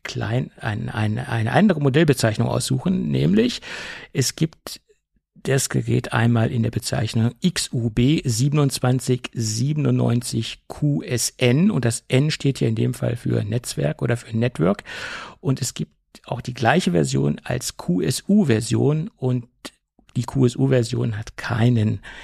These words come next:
R J fünfundvierzig Port. Da muss sich jeder selbst entsch-,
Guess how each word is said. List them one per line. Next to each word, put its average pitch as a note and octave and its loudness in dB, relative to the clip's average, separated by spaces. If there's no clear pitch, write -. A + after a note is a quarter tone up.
R A2 -2
J A#2 -4
fünfundvierzig - -6
Port. - -8
Da A#2+ 2
muss D3+ 0
sich C3+ -6
jeder C3 0
selbst A#2+ -2
entsch-, C3+ -4